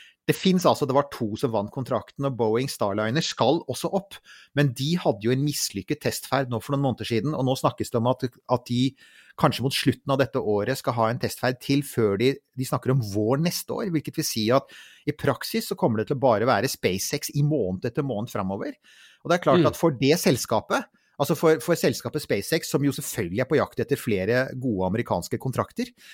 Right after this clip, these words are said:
Speaker 1: så er det en kjempeseier mot Boeing, som er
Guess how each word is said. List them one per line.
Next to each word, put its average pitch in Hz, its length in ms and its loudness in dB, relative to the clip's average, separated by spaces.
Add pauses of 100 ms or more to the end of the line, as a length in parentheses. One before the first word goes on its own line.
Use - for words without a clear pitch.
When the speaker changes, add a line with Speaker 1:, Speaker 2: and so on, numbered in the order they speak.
(220)
Speaker 1:
så 202 240 4
er 143 240 4
det 113 240 0
en 135 160 -2
kjempeseier 135 1040 0
mot 123 460 0 (340)
Boeing, 131 420 4
som 143 360 0 (180)
er 120 320 4